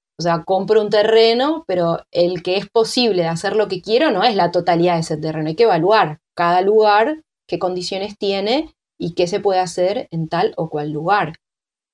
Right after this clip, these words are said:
Y para eso existen todos estos marcos legales, porque justamente a, a partir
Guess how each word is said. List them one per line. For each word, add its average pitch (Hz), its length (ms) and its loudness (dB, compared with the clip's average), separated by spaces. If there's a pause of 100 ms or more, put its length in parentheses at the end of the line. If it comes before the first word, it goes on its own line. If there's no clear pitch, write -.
(100)
Y 165 100 -4
para 160 240 -2
eso 427 180 0
existen 180 380 -4
todos 170 160 -4
estos 160 260 -8
marcos 156 300 -8
legales, 170 460 0 (440)
porque 151 340 -8
justamente 185 520 -4
a, 170 60 0
a 165 240 -8
partir 165 560 -2